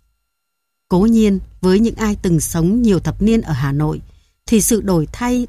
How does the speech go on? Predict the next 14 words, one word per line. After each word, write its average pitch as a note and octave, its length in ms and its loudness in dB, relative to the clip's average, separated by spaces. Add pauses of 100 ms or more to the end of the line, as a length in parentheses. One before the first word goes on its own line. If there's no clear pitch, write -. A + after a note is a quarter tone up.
đáng F#3 220 -2
khâm B3+ 200 -4
phục - 300 -6
trong A#3+ 200 -2
kỷ F#3+ 220 -2
cương A#3 260 -2
giao A#3 160 -6
thông A#3 260 -4
của D#3+ 160 -6
thủ C#3+ 160 -4
đô G3+ 240 -2
mấy G3 320 -2
tuần E3 180 -2
qua G3 320 -4